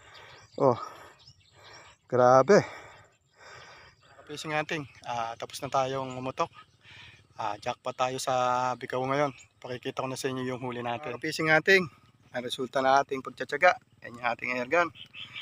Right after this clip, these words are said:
Harvest tayo sa mga bikaw. Ayan, meron pa tayo na mga nasa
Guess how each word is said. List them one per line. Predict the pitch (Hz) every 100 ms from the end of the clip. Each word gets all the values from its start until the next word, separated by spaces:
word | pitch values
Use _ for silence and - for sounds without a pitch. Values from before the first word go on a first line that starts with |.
| - -
Harvest | 120 117 117 120
tayo | - 127 127 131
sa | 139 131 131 131 127 127 - _ _ _ _
mga | - 131 123
bikaw. | 127 190 139 127
Ayan, | 147 135 _ 254
meron | 127 117 113
pa | 120
tayo | 131 127 127
na | 131 127 127
mga | 123 127 123 123
nasa | 127 123 127